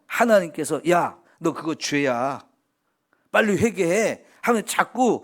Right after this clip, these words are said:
우리 양심을 건드려가지고 양심의 가책을 느끼게 하고 할 수 있단 말이죠. 그래서 나중에 "아우, 내가 이거 정말 잘못했는데."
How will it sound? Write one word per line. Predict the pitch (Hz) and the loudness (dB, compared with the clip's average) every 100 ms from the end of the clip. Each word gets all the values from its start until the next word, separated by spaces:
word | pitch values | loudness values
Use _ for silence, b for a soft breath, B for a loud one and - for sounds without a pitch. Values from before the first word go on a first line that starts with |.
| B | B
우리 | B 190 175 | B -2 0
양심을 | 127 156 226 - 233 226 226 214 | 2 2 0 -2 -4 -2 -2 -4
건드려가지고 | - 143 185 220 262 214 196 180 180 254 190 - B B | -6 -6 -4 -4 -2 0 0 -2 4 4 4 0 B B
양심의 | 170 226 - 208 202 | -2 -2 -8 -8 -10
가책을 | - - 165 - 208 202 185 | -8 -8 -6 -6 -6 -4 -6
느끼게 | 156 - 214 185 | -10 -8 -2 0
하고 | 175 190 214 220 226 b b | 2 2 4 2 -2 b b
할 | - 226 | -8 -6
수 | - 214 | -4 -6
있단 | - 165 | -4 -4
말이죠. | 156 131 135 185 226 _ b b b | -4 -10 -10 -12 -12 _ b b b
그래서 | - 262 262 254 240 | -6 -2 0 2 2
나중에 | 196 180 208 226 240 151 - - | 2 0 0 0 2 0 -6 -16
"아우, | - - 143 | -16 -16 -10
내가 | 139 151 | -4 -4
이거 | 143 139 | -4 -8
정말 | 147 151 139 | -8 -8 -8
잘못했는데." | - 123 156 156 160 165 170 196 180 139 - | -8 -8 -6 -4 -2 -4 0 4 4 2 -6